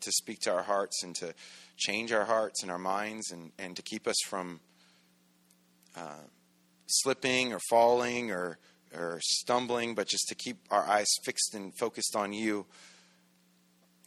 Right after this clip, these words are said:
and that you'd minister, Lord, here. Give us eyes to see and ears to hear as you, as you, uh, Lord, use this time to, to see us mature and grow,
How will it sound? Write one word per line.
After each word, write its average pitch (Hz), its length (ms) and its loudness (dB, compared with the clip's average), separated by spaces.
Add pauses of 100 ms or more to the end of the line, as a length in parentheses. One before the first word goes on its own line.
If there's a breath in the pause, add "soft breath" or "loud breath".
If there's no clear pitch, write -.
(120)
and 110 80 -8
that 95 80 -4
you'd 107 300 -4
minister, 101 600 0
Lord, 95 260 -4
here. 90 320 -6 (1300)
Give 101 140 -8
us - 160 0 (120)
eyes 107 220 2
to - 260 -2
see 113 460 -2
and 90 100 -6
ears 92 300 -4
to 90 80 -8
hear 98 360 -6
as 82 200 -8
you, 82 240 -14 (880 soft breath)
as - 140 -10
you, 85 220 -10
uh, 82 200 -10 (2000)
Lord, 80 140 -18
use 101 240 -4
this - 180 0
time 92 460 -4
to, 85 220 -6 (1000 soft breath)
to 92 240 -4 (1400)
see 110 220 -2
us 101 120 -4
mature 113 500 0
and 90 140 -8
grow, 92 520 -2